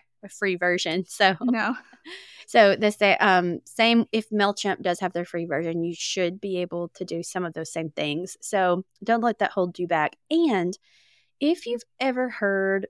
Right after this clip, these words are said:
Speaker 1: people talk about how expensive that an email list can be, it can, but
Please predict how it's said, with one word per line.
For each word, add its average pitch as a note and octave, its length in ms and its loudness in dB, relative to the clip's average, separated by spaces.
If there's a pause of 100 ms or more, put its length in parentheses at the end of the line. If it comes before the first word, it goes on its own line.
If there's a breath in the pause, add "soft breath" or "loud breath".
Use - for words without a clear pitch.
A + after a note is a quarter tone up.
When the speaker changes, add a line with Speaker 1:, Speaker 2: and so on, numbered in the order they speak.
Speaker 1:
people G#3+ 240 -6
talk G3 220 -8
about G3 180 -2
how G#3 240 0 (100)
expensive C4 1400 -6 (160)
that B3 100 -2
an A3+ 180 -4
email C#4 260 -4
list C#4+ 220 -6
can C#4+ 180 -4
be, C#4+ 400 -4 (1000)
it G#3+ 220 2 (240)
can, D4+ 760 0
but A#3+ 280 4